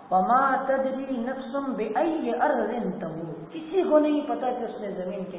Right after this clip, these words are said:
کس ٹکڑے پہ مرنا ہے۔ ہائے ہائے۔ مغیبات خمسہ میں سے ہیں، کسی کو بھی نہیں معلوم۔ إِنَّ اللَّهَ عِندَهُ عِلْمُ السَّاعَةِ، قیامت کا علم اس کے پاس، کوئی نہیں جانتا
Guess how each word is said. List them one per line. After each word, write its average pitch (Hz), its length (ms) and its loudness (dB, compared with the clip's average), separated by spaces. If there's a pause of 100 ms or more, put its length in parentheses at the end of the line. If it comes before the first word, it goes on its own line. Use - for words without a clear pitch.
کس - 280 -12
ٹکڑے 175 300 -8
پہ 160 160 -10
مرنا - 300 -12
ہے۔ - 200 -18 (1200)
ہائے - 180 -14
ہائے۔ - 220 -20 (360)
مغیبات 208 600 4
خمسہ 233 280 2
میں 196 260 2
سے 165 60 -8
ہیں، - 180 -10 (340)
کسی 294 320 4
کو 370 140 4
بھی 339 160 2
نہیں 311 180 2
معلوم۔ 202 400 -2 (1900)
إِنَّ 262 220 4
اللَّهَ 254 220 8
عِندَهُ 247 500 8
عِلْمُ 226 180 4
السَّاعَةِ، - 760 2
قیامت 226 420 0
کا 208 60 6
علم 202 220 4
اس - 200 -6
کے 170 120 -8
پاس، - 360 -8 (400)
کوئی 269 220 8
نہیں 320 160 8
جانتا 226 320 6